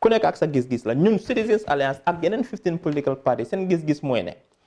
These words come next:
si njëriñi Gambia la pour ñu bokk si négociation si. Xëy na doo dañ gis na tamit loolu demeewut noonu, te ku nekk ak sa gis-gis la si politique, loolu mooy démocratie.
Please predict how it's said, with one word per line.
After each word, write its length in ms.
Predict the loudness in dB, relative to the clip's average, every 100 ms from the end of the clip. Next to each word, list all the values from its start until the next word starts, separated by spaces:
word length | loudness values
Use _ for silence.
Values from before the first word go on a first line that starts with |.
| _ _ _
si 140 | _ 2
njëriñi 400 | 4 4 4 2
Gambia 300 | 2 2 2
la 80 | 0
pour 180 | -2 -4
ñu 100 | -2
bokk 260 | -2 -2 -4
si 100 | -6
négociation 680 | -4 -4 -6 -6 -10 -10 -16
si. 180 | -16 -20 _ _ _ _ _ 2
Xëy 100 | 4
na 120 | 6
doo 140 | 4
dañ 200 | 4 2 0
gis 120 | 2
na 80 | 0
tamit 280 | 2 -2 -6
loolu 300 | -4 0 0
demeewut 400 | 0 0 -2 -4
noonu, 260 | -6 -8 -10 _ -6
te 80 | -2
ku 140 | 0 2
nekk 220 | 2 0 -6
ak 140 | -6 -4
sa 120 | -4
gis-gis 400 | -2 -4 -6 -4
la 80 | -2
si 100 | 0
politique, 380 | 0 0 -2 -2
loolu 180 | 0 0
mooy 140 | -2
démocratie. 600 | -2 -4 -4 -4 -4 -6